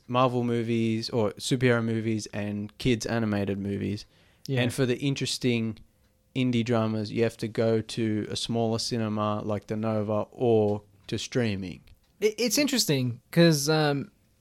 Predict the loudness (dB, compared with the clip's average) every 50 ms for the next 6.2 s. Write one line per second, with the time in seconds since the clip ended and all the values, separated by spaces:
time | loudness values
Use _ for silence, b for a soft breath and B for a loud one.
0 | -20 -20 -20 -14 -6 -2 -2 0 2 2 2 4 6 6 4 4 2 0 0 2
1 | 2 2 0 -2 -4 -4 -2 0 0 0 0 0 0 0 0 2 2 2 0 0
2 | 0 0 0 0 -2 -2 -2 -2 -2 0 0 2 2 4 4 4 4 2 2 2
3 | 2 2 0 0 -2 -2 -4 -4 -4 -2 0 0 0 0 2 2 2 2 2 0
4 | -2 -4 -4 -6 -4 -4 -4 -4 -4 -4 -4 -4 -6 -4 -4 -6 -4 -4 -4 -4
5 | -4 -4 -2 -4 -4 -4 -4 -4 -2 -2 -4 -4 -4 -4 -6 -6 -6 -6 -6 -6
6 | -6 -8 -12 -12